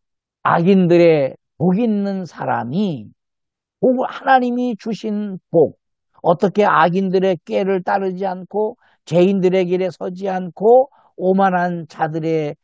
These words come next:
자리에 앉지 않을 수 있을까? 이것은 하나님이 주신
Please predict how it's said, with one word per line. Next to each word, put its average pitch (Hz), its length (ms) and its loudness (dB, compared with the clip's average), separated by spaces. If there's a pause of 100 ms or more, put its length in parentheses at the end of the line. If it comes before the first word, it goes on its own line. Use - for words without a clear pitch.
(180)
자리에 139 600 -4
앉지 135 600 -6
않을 170 760 0
수 180 220 -8 (140)
있을까? 131 640 -12
이것은 202 580 -4 (920)
하나님이 240 640 -4
주신 190 440 -6